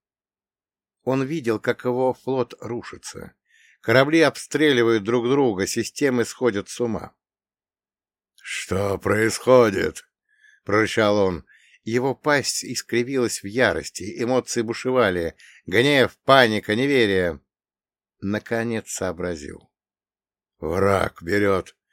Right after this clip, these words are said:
под контроль ии". Вариантов не осталось, кроме одного,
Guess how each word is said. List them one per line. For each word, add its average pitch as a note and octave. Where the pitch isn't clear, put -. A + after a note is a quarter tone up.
под G#2
контроль G#2+
ии". A2
Вариантов C3
не B2
осталось, A#2+
кроме G2
одного, F2